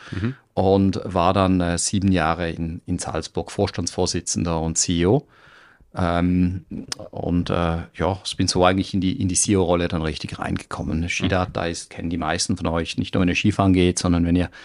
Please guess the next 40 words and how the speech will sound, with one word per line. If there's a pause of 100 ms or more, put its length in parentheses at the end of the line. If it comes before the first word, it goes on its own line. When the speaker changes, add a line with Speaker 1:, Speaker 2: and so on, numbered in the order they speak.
(320)
Speaker 2:
euer
Auto
irgendwo
parken
geht,
gibt's
eine
große
Chance,
dass
es
ein
Skidata-Parksystem
ist.
Also
alles,
was
da
so
schön, (300)
schön
Speaker 1:
Ja.
Speaker 2:
leuchtet,
schön
leuchtende
Barriere
hat,
ist,
ist
Skidata.
Die
Designgeräte,
die
gibt's,
sind
sehr
weit
verbreitet
in,
in,